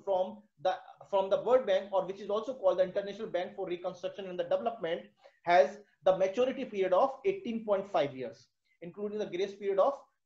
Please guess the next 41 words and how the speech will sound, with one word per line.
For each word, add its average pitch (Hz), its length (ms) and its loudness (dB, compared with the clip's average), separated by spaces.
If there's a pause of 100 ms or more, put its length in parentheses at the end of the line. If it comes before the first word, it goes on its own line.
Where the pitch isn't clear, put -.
(320)
uh, - 440 -10 (100)
including 185 480 -2
the 175 80 0
grace 196 160 2
period 185 260 0
of 240 180 2 (440)
five 190 220 4
years. 175 160 2
So 190 60 -8
you 185 80 -4
can 196 140 -6
say 220 160 0
that 220 300 6
it 190 100 -2
is 202 140 -2
having 208 300 -2
around 185 320 2 (360)
twenty-three 226 680 -6
point 214 240 -4 (100)
five 214 280 2
years 202 420 0
of 175 320 6 (340)
the 175 140 6
repayment 202 720 -2
period, 147 380 0
the, 143 240 -4 (260)
right? 240 300 6
It 170 100 -2
is 185 120 0
the 180 80 10
repayment 202 500 0
period. 196 280 0 (240)
So 196 100 -6
maturity 180 400 -2
period 190 240 0
of 202 180 2
eighteen 208 440 -6
point 190 220 2
five 185 240 2
years 226 240 2 (100)
plus - 200 -2